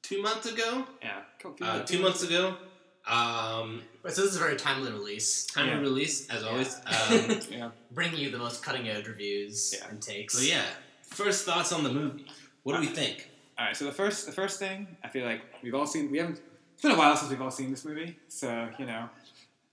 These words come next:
Speaker 2: we may not get everything right, but bear, but bear with us. Um, I don't know. I feel like first impressions of the movie were that it was, animation was pretty sweet.
Speaker 1: Animation was awesome.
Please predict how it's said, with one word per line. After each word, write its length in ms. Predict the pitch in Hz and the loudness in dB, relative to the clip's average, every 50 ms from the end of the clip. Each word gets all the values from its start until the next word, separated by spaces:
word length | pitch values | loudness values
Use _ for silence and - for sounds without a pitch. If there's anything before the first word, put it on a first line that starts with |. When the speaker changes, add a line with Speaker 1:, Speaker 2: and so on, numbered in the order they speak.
| _ - | _ -12
Speaker 2:
we 60 | 110 | -10
may 120 | 120 120 | -8 -6
not 140 | 117 110 113 113 | -6 -4 -4 -4
get 80 | 117 | -4
everything 300 | 113 113 113 113 117 113 | -4 -6 -6 -8 -8 -8
right, 260 | 113 117 120 120 - | -6 -6 -6 -6 -6
but 140 | - 120 107 | -8 -8 -6
bear, 240 | 120 120 123 - - | -4 -4 -4 -4 -4
but 140 | - 135 120 | -4 -4 -4
bear 120 | 127 123 120 | -2 -2 -2
with 140 | 117 117 123 | -2 -2 -4
us. 280 | 131 123 - - - - - - - - - _ | -6 -6 -8 -10 -14 -16 -18 -18 -18 -18 -14 _
Um, 540 | - 117 117 113 110 110 107 107 117 113 113 - - - - - - - - _ _ _ _ - | -8 -6 -6 -4 -4 -4 -4 -6 -6 -8 -10 -16 -20 -20 -20 -20 -20 -20 -20 _ _ _ _ -8
I 40 | 165 | -4
don't 60 | 185 | -2
know. 60 | 156 | -2
I 20 | - | 0
feel 120 | - 165 | 0 2
like 160 | 160 143 147 | 2 2 0
first 180 | - 170 165 - | 0 -2 -2 -2
impressions 360 | 170 139 165 156 - 160 143 143 | -2 -2 -2 -2 -2 -4 -4 -2
of 60 | 147 | 0
the 40 | 147 | 0
movie 180 | 143 139 156 165 | 0 0 -2 -2
were 100 | 147 139 | -2 -2
that 280 | 127 123 120 120 113 - | -2 -2 -2 -4 -4 -6
it 80 | 131 123 | -8 -6
was, 380 | 120 120 117 117 117 - - - - _ _ _ _ - | -6 -4 -4 -6 -8 -10 -12 -18 -20 _ _ _ _ -6
animation 400 | 127 143 147 135 147 147 - 160 | -4 -2 0 0 0 -2 -2 -6
was 100 | 143 - | -8 -6
pretty 160 | - 120 113 | -6 -6 -6
sweet. 320 | - - 120 127 147 - - - - - _ _ _ - - - - - - | -6 -4 -4 -4 -4 -6 -8 -16 -20 -20 _ _ _ -16 -12 -12 -10 -4 0
Speaker 1:
Animation 460 | - - 131 131 135 131 123 - - - | 2 2 4 4 2 2 0 -2 -4 -6
was 80 | - - | -6 -6
awesome. 360 | - - - - - - | -6 -6 -6 -8 -10 -10